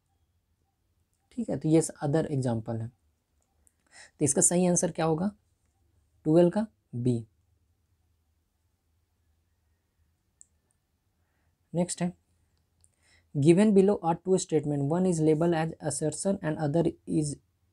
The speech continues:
reason। तो पहला assertion क्या कह रहा है? A new array of species are found in ecotine। And दूसरा क्या कह रहा है कि ecotine is a zone of junction between two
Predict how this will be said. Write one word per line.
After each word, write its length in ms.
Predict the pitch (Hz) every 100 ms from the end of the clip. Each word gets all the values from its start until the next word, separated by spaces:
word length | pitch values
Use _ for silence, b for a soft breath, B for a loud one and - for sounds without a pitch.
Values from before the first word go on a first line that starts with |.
| -
reason। 420 | 135 127 123 117 113 _ _ _ _ _ _ _ _ _ -
तो 60 |
पहला 360 | 135 151 160 196
assertion 440 | 185 170 - 196
क्या 120 | 185 185
कह 140 | 147
रहा 120 | 135
है? 80 | 160 - _ _ _
A 60 | 147
new 260 | 143 185 214
array 220 | 170 175 180
of 120 | 165 160
species 420 | - 151 147 170
are 100 | 170 -
found 300 | 151 170 170
in 120 | 165 190 151
ecotine। 460 | 139 170 175 185 196 _ _ _ _ _ _ _ _ _ _
And 320 | 151 151 151 147 _ -
दूसरा 360 | 147 147 - 196
क्या 160 | 196
कह 200 | 175 147
रहा 120 | 139 165
है 100 | 175 _ _ _ _ 170
कि 80 | 180
ecotine 480 | 165 196 190 185 190
is 200 | 170 160
a 80 | 180 156 135
zone 240 | 160 185
of 200 | - 156
junction 420 | 135 151 143 185 156
between 300 | 143 170 165 -
two 100 | 170